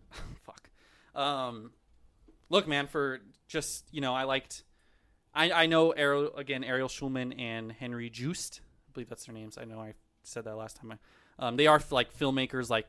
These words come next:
the art comes first kind of deal. I only know this because of Casey Neistat, which we'll talk through characters, but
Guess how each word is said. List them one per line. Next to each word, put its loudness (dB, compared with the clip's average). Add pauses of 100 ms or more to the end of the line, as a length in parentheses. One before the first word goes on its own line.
(400)
the 2
art 8
comes -6
first -4
kind -2
of -4
deal. -2 (300)
I 6
only 8
know 6
this 2
because -8
of -12
Casey -10
Neistat, -10
which -10
we'll -10
talk -6
through -14
characters, -12
but -10